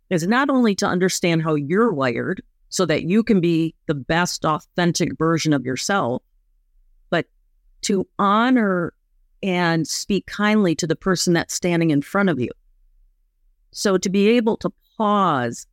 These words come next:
and not react to what's happening, but to respond to the why, right?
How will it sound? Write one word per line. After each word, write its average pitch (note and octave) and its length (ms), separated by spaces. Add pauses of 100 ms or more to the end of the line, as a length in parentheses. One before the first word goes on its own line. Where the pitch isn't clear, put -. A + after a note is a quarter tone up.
(120)
and E3+ 460
not A3+ 260
react F#3 680
to E3+ 120
what's F3 320
happening, D3+ 600
but D3+ 220
to D#3+ 120
respond G3 760
to F#3 100
the D#3+ 120
why, D#3 540 (420)
right? D#3 320